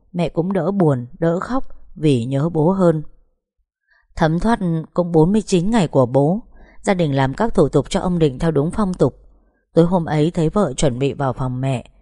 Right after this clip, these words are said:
bảo nắm tay Ngọc: "Em lên phòng với anh đi, được không? Ở một mình không có em,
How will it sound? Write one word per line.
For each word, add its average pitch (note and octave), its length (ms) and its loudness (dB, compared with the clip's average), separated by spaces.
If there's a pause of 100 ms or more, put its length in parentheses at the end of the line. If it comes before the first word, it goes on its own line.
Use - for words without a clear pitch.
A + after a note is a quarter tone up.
(180)
bảo C#3+ 200 -2
nắm C3+ 280 -4
tay F#3+ 200 -2
Ngọc: D#3 220 0 (540)
"Em E3 140 -4
lên D#3+ 200 0
phòng D3 220 0
với C#3+ 120 0
anh E3+ 260 -4
đi, E3 280 0 (180)
được C#3 240 0
không? E3 280 -2 (480)
Ở D3 120 2
một C3 220 -2
mình C3+ 200 -2
không E3 220 -4
có D#3 200 -2
em, F3+ 280 -2